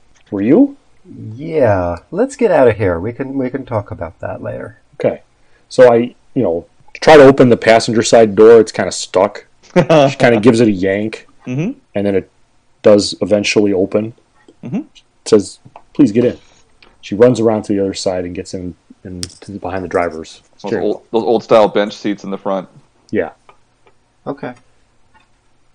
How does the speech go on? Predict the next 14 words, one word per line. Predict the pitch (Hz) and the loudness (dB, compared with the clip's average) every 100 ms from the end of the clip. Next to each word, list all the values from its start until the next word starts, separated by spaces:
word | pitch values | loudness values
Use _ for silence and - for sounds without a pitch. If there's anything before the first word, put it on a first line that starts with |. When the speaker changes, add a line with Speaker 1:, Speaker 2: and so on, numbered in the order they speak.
| _ _ - | _ _ -10
Speaker 2:
All | 127 | -6
right. | 160 117 | -6 -6
Well, | 110 104 107 _ | -6 -6 -8 _
well, | - 110 | -10 -8
Jenny | 107 123 | -6 -6
gets | 139 117 - | -6 -8 -8
in | 95 85 95 _ _ _ _ | -12 -10 -14 _ _ _ _
and, | - 101 87 87 82 - | -14 -10 -10 -10 -14 -16
Speaker 3:
Mm-hmm. | - | -10
Speaker 2:
um, | 101 92 87 80 _ _ _ - _ - | -8 -8 -12 -16 _ _ _ -20 _ -20
just | 98 | -16
automatically, | - 131 123 110 107 104 113 | -4 -2 0 -2 -4 -4 -6
without | 98 92 98 101 | -6 -6 -8 -8
thinking, | 101 92 110 101 95 | -10 -8 -8 -8 -12